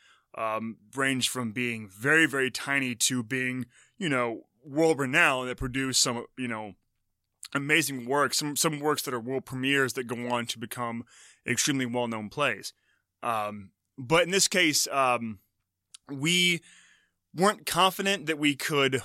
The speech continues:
run a theater company itself, uh, here in Chicago. The idea being, you know, to rent a space out, you have to cast actors, plan a show, and get people that didn't pay money to come see your show. Um, so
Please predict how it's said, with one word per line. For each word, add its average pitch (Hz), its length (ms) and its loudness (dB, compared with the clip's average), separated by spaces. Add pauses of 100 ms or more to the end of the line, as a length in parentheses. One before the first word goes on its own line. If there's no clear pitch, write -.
run 135 380 0
a 131 80 0
theater 143 320 0
company 160 440 -2
itself, 135 640 0
uh, 123 160 2
here 127 120 -4
in 123 60 -2
Chicago. 131 540 0
The 123 100 0
idea 117 300 0
being, 113 340 -4
you 113 100 -8
know, 113 120 -6
to 107 100 -12
rent 107 160 -8
a - 20 -10
space - 380 2
out, 147 120 6
you 143 40 4
have 135 100 -4
to 131 60 -14
cast 120 260 -6
actors, 156 520 0 (120)
plan 123 140 -6
a 107 40 -10
show, 143 540 4 (320)
and 143 140 -2
get 156 100 0
people 147 200 -6
that 139 80 0
didn't 131 160 -4
pay 139 180 0
money 139 280 2
to 127 60 -4
come 117 200 -6
see - 180 2
your 160 160 4
show. 101 420 -4 (360)
Um, 131 500 2 (460)
so 208 640 6